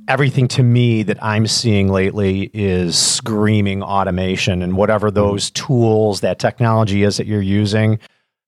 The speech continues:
Speaker 1: I've never, ever felt like I made a bad decision by investing in technology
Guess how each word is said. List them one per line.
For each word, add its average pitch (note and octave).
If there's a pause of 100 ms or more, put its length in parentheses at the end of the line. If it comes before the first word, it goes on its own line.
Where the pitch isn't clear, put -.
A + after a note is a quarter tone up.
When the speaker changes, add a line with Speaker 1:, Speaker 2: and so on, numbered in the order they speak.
(100)
Speaker 1:
I've A#2+
never, C3
ever A2 (280)
felt A2
like B2
I A2+
made G#2
a G2+
bad F#2+
decision F#2+
by F2
investing F2
in E2
technology E2